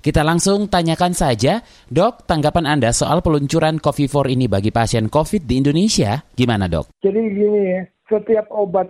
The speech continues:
Speaker 2: itu harus ada penelitiannya dulu. Seperti mau vaksin itu, vaksin kan ada penelitian dulu,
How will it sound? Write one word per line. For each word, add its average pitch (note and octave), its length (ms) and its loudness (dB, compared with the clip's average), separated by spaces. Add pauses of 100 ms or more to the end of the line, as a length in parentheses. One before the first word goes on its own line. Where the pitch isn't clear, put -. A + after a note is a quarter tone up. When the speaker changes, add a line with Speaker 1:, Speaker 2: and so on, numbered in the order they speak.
Speaker 2:
itu F#3+ 320 0
harus A3+ 240 -2
ada F#3+ 240 -6
penelitiannya F#3+ 640 -2
dulu. G#3+ 640 -8 (160)
Seperti G#3 320 -4
mau G3+ 240 -2
vaksin G#3+ 720 -4
itu, A3+ 320 -8
vaksin A3+ 400 -2
kan B3+ 240 0
ada E3+ 400 2
penelitian E3+ 480 -2
dulu, E3+ 400 -2